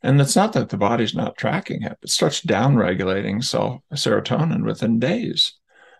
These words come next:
of taking the medications. And some of that downregulation, turns out now, we know, can be very long-lasting.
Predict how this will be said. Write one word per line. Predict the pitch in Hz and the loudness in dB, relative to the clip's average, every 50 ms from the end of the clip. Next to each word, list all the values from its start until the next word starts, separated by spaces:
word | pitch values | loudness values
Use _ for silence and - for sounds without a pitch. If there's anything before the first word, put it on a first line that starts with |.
| _ _ _ | _ _ _
of | - - - | -6 -6 -2
taking | - 120 120 - 131 127 | -2 -2 0 0 0 2
the | 135 | 2
medications. | - - 98 - - - - - 156 143 - - - - - - | 2 2 2 0 -2 -2 -2 -2 -2 -2 -2 -4 -4 -2 -2 -2
And | 95 95 | 0 0
some | - - 127 143 139 | 2 2 2 2 2
of | 123 | 2
that | 113 107 104 101 | 2 0 -2 -2
downregulation, | 101 104 104 104 104 95 92 92 92 95 101 113 - - - - 147 147 170 - _ - - - - _ - | -2 -2 -2 0 -2 -2 -2 -2 -2 -2 -2 -4 -4 -6 -4 -2 -2 -2 -4 -6 _ -20 -20 -20 -20 _ -4
turns | - 160 170 160 156 | 0 0 2 2 2
out | 143 127 117 107 | 2 0 0 0
now, | 107 101 95 98 113 147 151 151 - _ | -2 0 0 0 -2 -2 -4 -6 -8 _
we | - 113 120 127 | -2 0 2 2
know, | 117 92 85 90 127 151 147 143 - _ | 2 2 0 0 0 0 -2 -2 -6 _
can | - - - 110 | -4 -2 -2 0
be | 107 104 | -2 -2
very | 113 110 104 104 107 | 0 0 0 0 0
long-lasting. | 110 110 113 117 120 123 170 180 190 180 - - - - 165 | 0 2 0 0 0 0 0 0 0 -2 -4 -6 -8 -10 -10